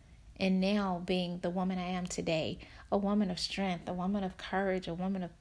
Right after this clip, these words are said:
faith, and just a woman of perseverance. And so there are other aspects of me, other as-, aspects of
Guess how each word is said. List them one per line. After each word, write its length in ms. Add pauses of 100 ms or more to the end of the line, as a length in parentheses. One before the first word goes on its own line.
faith, 380 (520)
and 300
just 200
a 60
woman 280
of 80
perseverance. 920 (340)
And 100
so 200
there 200
are 100
other 220
aspects 560
of 80
me, 380 (340)
other 220 (120)
as-, 240 (120)
aspects 560
of 120